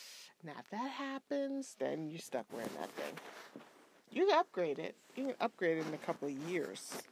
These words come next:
Years. But yeah, you're pretty much stuck with it. You're stuck with it. Now, you could tell him, but I wouldn't recommend it. Do you really want those problems? I mean, it could be considerably ugly. I've seen some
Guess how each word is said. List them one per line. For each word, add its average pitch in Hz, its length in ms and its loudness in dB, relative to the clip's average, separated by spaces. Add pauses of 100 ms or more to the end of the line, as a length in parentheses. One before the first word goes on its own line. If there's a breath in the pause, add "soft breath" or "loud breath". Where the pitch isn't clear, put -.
(360)
Years. 180 800 0 (600 loud breath)
But - 200 0
yeah, 139 300 0
you're 220 100 0
pretty 302 180 2
much 247 160 2
stuck - 260 -2
with - 140 -8
it. 107 180 -2 (720)
You're 202 100 2
stuck - 240 -8
with - 140 -14
it. - 160 -6 (920 loud breath)
Now, 381 180 2
you 381 180 6
could - 260 -2
tell 349 320 2
him, 339 200 0
but 285 240 4
I 269 120 2
wouldn't 214 260 0
recommend 135 460 -10
it. 135 180 -10 (120)
Do 294 80 0
you 349 160 4
really 311 240 2
want 262 240 -2
those 220 160 -2
problems? 196 640 -6 (300)
I 269 60 2
mean, 285 200 0
it 285 120 -4
could 262 260 -4
be 226 180 -4
considerably 170 720 -4
ugly. 170 360 -2
I've 196 120 0
seen 180 200 -4
some - 160 -14